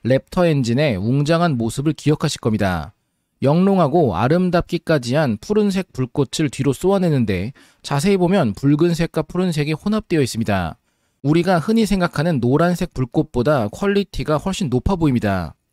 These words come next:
물체가 타오를 때 보이는 불꽃을 노랗게 상상하는 것은, 과거부터 사용되던 많은 연료의 연소는 노란색 불꽃을 만들기 때문입니다. 나무나 천, 기름, 휘발유 등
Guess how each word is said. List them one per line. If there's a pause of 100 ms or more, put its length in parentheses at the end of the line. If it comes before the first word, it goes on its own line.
(320)
물체가
타오를
때
보이는
불꽃을
노랗게
상상하는
것은, (220)
과거부터
사용되던
많은
연료의
연소는 (260)
노란색
불꽃을
만들기
때문입니다. (320)
나무나
천,
기름,
휘발유
등